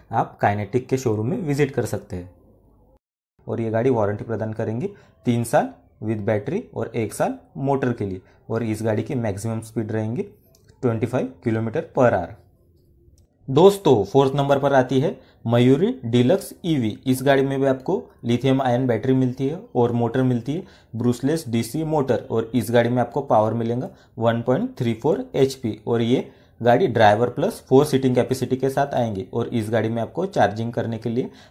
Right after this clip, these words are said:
अ, टाइम लगेगा आठ से नौ घंटे। और ये गाड़ी में आपको रेंज मिलेंगी अस्सी से नब्बे किलोमीटर, ये भी अप्रॉक्स रेंज है। और ये गाड़ी की मैक्सिमम स्पीड रहेंगी ट्वेंटी फ़ाइव kilometer per hour। और इस गाड़ी में आपको ग्राउंड क्लियरेंस मिलेगा दो सौ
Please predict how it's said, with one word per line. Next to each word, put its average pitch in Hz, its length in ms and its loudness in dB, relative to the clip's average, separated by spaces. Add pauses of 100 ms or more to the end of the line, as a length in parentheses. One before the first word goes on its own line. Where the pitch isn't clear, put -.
(120)
अ, 120 80 -6
टाइम 110 300 -2
लगेगा 117 320 -2
आठ 104 280 2
से 185 260 -6
नौ 151 280 2
घंटे। 104 440 -4
और 113 160 -2
ये 110 180 -2
गाड़ी 110 220 0
में 113 120 -4
आपको 127 320 -6
रेंज 110 260 -2
मिलेंगी 113 380 -4 (300)
अस्सी 160 400 -4 (120)
से 123 160 -2
नब्बे 110 340 -2 (160)
किलोमीटर, 117 480 2
ये 104 180 -2
भी 120 140 -4
अप्रॉक्स 135 520 -2
रेंज 104 260 -6
है। 98 100 -8 (880)
और 127 120 6
ये 123 120 6
गाड़ी 113 200 2
की 156 180 -4
मैक्सिमम 113 440 -2
स्पीड 110 280 -2
रहेंगी 110 240 -2
ट्वेंटी 107 320 -6
फ़ाइव 120 180 -2
kilometer 110 420 -2 (120)
per 139 160 2
hour। 98 180 0 (160)
और 117 140 -2
इस 107 140 -4
गाड़ी 104 180 -2
में 104 100 -6
आपको 101 200 -6
ग्राउंड 104 300 -4
क्लियरेंस 107 360 -4
मिलेगा 110 320 -6
दो 127 220 -2
सौ 135 200 -2